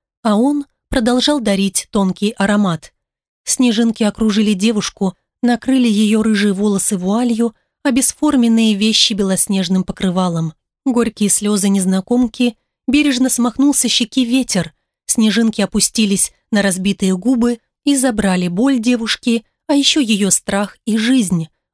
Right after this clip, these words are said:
унося в свой мир льда и танца. Метель окутывала дома, дороги, машины и хрупкое тело, лежащее на снегу в парке. Люди смеялись, поздравляли друг друга с праздником, никому не было дела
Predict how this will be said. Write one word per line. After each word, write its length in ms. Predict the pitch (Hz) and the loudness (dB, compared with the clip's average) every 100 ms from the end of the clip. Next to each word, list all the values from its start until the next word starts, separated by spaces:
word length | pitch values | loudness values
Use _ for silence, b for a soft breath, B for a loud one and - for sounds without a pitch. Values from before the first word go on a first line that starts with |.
| - | -2
унося 500 | 262 220 - - 190 | 0 2 0 -2 -2
в 60 | |
свой 260 | - 185 185 | -2 -2 0
мир 320 | 185 180 214 | 2 0 -2
льда 440 | 196 180 170 175 180 | -4 -4 -2 -2 -4
и 120 | - 185 | -8 -6
танца. 640 | - 220 185 - 170 156 _ _ _ _ _ - | -2 0 0 -2 -4 -8 _ _ _ _ _ 0
Метель 480 | 226 220 - 254 | 0 2 0 0
окутывала 640 | 247 214 - 226 208 190 185 | -2 -6 -4 -4 -2 0 0
дома, 500 | 180 175 180 233 247 | 0 0 0 0 0
дороги, 520 | 202 185 208 240 208 | 0 0 0 0 0
машины 500 | 185 190 - 269 247 | 0 -2 0 2 0
и 160 | 262 233 | 0 -2
хрупкое 500 | - 294 - 294 285 | 0 -2 -2 0 0
тело, 480 | - 214 190 185 185 _ _ _ | 0 0 0 -2 -4 _ _ _
лежащее 800 | 233 220 180 196 220 - 233 220 - _ | 0 0 2 0 0 2 0 -2 -8 _
на 100 | 294 | -2
снегу 380 | - 226 208 190 | 0 0 0 -2
в 120 | - | -6
парке. 560 | - 202 - - 170 156 _ _ _ _ | -4 -4 -4 -6 -6 -6 _ _ _ _
Люди 260 | 262 254 214 | 0 2 2
смеялись, 720 | - 220 214 233 208 170 - - _ - | 2 0 2 0 0 0 -4 -6 _ -4
поздравляли 580 | 240 214 214 214 240 | -2 0 0 0 0
друг 220 | 220 233 214 | -2 -4 -2
друга 260 | 226 220 | -2 0
с 80 | 214 | 0
праздником, 680 | - 247 233 190 - 180 165 _ _ - | 0 -2 0 -2 -2 -4 -4 _ _ -2
никому 420 | 269 - 311 339 | -2 0 0 2
не 160 | 277 233 | 2 2
было 260 | 196 185 | 0 0
дела 420 | 170 214 247 233 | 0 0 0 -2